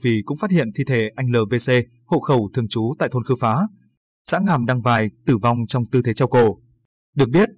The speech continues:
anh C đã có gia đình, thường xuyên xuống thị trấn Vinh Quang làm ăn. Còn chị D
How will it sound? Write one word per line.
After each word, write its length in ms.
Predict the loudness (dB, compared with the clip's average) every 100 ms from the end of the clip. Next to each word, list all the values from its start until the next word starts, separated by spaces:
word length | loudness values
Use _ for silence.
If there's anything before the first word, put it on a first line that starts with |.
| _ _
anh 120 | -2
C 220 | 2 2
đã 60 | 2
có 120 | -2
gia 140 | 0 2
đình, 200 | 2 0 -6 _ -2
thường 140 | 0
xuyên 220 | 2 2
xuống 280 | 2 0 2 0 0
thị 80 |
trấn 180 | -2 -2
Vinh 140 | -2 0
Quang 200 | 0 2
làm 160 | 2
ăn. 140 | 0 0 -6 _ _ _ -4
Còn 120 | -2
chị 120 |
D 60 | 0